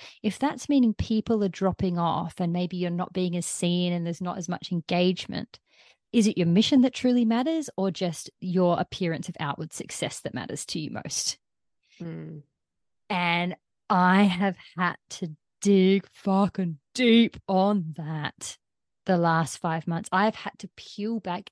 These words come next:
Speaker 1: every freaking fear of failure, every prosperity fear that I have, every single aspect of pride and the need to be seen and what impact looks like. And I,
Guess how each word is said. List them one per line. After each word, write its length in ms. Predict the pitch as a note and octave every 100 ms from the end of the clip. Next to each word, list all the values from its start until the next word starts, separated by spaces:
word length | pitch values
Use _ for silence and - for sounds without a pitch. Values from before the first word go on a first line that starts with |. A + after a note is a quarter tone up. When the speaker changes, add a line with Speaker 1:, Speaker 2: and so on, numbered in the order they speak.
| _
Speaker 1:
every 760 | A3 A3 G#3 G#3 A3 A3+ A#3 A3+
freaking 560 | - G#3 G3+ G3+ F#3 - -
fear 240 | G#3 F#3
of 100 | E3 - -
failure, 680 | G3+ G#3 A3 A3 G#3 G#3 G3+ - - _ -
every 680 | B3 A#3 G3 A3 G#3+ G3+ G3 - _
prosperity 880 | - G#3+ - - - G3 A3 - A3
fear 380 | - G#3+ G#3 G#3
that 160 | G#3
I 240 | G3 F#3+ -
have, 420 | G3+ F#3+ F#3 F#3 - - - _ -
every 460 | A3+ G3 A3 A3
single 540 | - - G#3+ G#3 G3+ - -
aspect 640 | G3 F#3 - G#3 F#3+ -
of 260 | F3+ - -
pride 720 | - - G3+ G3 G3 G3+ F#3+
and 180 | F#3+ F3+
the 100 | F#3+
need 340 | F#3 G3+ F#3+
to 100 | G#3
be 160 | G3 F3+
seen 640 | - - G3+ G3 G3+ G3+
and 220 | G3 F3+
what 160 | F3+ -
impact 600 | A3 A3+ G#3+ - - -
looks 400 | G3 G#3+ A3+ -
like. 420 | G#3+ G3 G3 F3+ -
And 240 | G3 F#3+ - - - - -
I, 360 | G3+ G3+ G3+